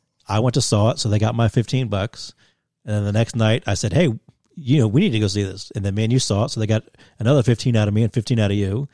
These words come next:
And then we went and saw it in the theater again, and they got another fifteen out of you and another fifteen out of me. So instead of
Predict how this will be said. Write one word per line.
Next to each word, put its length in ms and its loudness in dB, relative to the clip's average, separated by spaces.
And 80 2
then 80 4
we 80 0
went 140 -6
and 40 -14
saw 120 4
it 20 2
in 60 0
the 40 -6
theater 220 2
again, 320 0
and 100 -4
they 60 4
got 100 2
another 160 2
fifteen 220 4
out 100 2
of 40 2
you 80 6
and 80 4
another 120 2
fifteen 260 -2
out 140 2
of 60 -4
me. 280 -6
So 500 0
instead 340 2
of 240 0